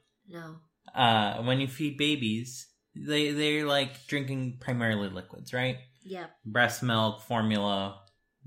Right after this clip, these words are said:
Speaker 2: basically just one of those two <laughs> options. Uh, there's other options, but we're gonna stick to what doctors would recommend, uh, which is basically those two.
Speaker 1: What are other, what are the other options?
Speaker 2: Uh,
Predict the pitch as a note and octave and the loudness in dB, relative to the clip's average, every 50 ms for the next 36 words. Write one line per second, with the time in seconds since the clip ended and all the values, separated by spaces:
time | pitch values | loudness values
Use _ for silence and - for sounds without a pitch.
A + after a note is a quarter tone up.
0 | A2 - - - A#2 A2+ A2 A2 - A2 - A#2 A2+ A2 G#2+ G#2 G#2 - - _ | -20 -12 -2 2 2 2 2 0 -4 -6 -4 -2 0 0 0 0 -2 -6 -12 _
1 | _ _ _ _ _ _ - - D#3+ - - - C#3 C3 B2+ A#2+ A#2+ A#2+ A#2+ B2 | _ _ _ _ _ _ -2 2 2 2 4 2 4 4 4 6 6 4 4 4
2 | - C#3 B2+ A2 A2+ A2+ A2+ - - - C#3+ C3 C3+ C3 - - - - - - | 4 6 6 8 8 6 4 2 2 2 4 4 4 2 0 0 -2 -2 -4 -8
3 | - - - - - - - - - A2+ A2 G#2+ G2+ G2+ G2 G2 F#2+ G2 G#2+ - | -18 -20 -20 -20 -20 -20 -12 -2 2 4 4 4 4 4 0 -2 -4 -6 -10 -12
4 | - - B2+ C3+ C3 B2 C#3 C3+ C3 C3+ C#3 C#3 C#3 C#3 C#3 - - D3+ C#3+ C3+ | -8 0 2 4 4 6 8 8 8 8 8 8 8 6 6 4 2 -2 -2 -2
5 | B2+ C3 A#2+ A2+ G#2+ G#2 A2+ A#2 A#2 A#2 A#2 B2 B2 B2 B2 C3 C3+ C3 B2 C3+ | 0 2 4 4 4 2 0 -2 -6 -8 -8 -8 -8 -6 -2 0 0 0 2 2
6 | C3 B2+ B2+ - - B2+ B2 - - - A2+ G#2 G2+ G2+ - - - - _ - | 2 2 0 0 -2 -4 -4 -4 -4 -2 0 0 0 -2 -6 -12 -20 -20 _ -6
7 | A#2+ A#2+ A#2 A2 G#2+ G#2+ G#2+ A2 G#2+ - A2+ G#2+ G2+ G2+ G2 G2+ G2+ F#2+ G2 G#2 | -2 0 0 2 6 8 8 8 6 4 0 0 0 0 0 0 0 0 0 -2
8 | F#2+ E2+ F2 - - - _ _ _ _ A2 A2 G#2 G#2 G#2 G#2 A#2+ A#2 A2 A#2+ | -6 -8 -8 -12 -18 -20 _ _ _ _ 0 2 2 2 2 0 -2 -2 0 0
9 | C#3 C#3 C3+ C#3 C3+ C#3+ C3+ B2+ C3+ C3+ B2+ C3 - - G2+ G2 - - - - | 0 0 0 -2 -4 -4 -2 0 0 0 -2 -4 -4 -6 -6 -8 -8 -12 -10 -8
10 | A3 G#3+ A3 A3 G#3 G3+ G#3 G3+ G3+ G3+ G3 G3 - - - - G3+ G3+ G3+ G3+ | -6 -4 -4 -4 -2 -4 -4 -6 -6 -6 -6 -8 -10 -12 -14 -12 -10 -8 -6 -6
11 | G#3 G3 F#3+ G3 G3 F#3+ F#3+ F#3+ F#3+ F#3+ G3 G#3+ G#3+ - - F#3 F3 F3 - - | -6 -6 -6 -6 -6 -6 -6 -6 -6 -6 -6 -6 -8 -12 -14 -16 -16 -18 -20 -20
12 | - _ _ _ _ - B2 A#2+ A#2 A2+ A2 G#2+ G#2+ G#2 G#2 | -20 _ _ _ _ -2 0 2 2 2 2 0 0 -2 -4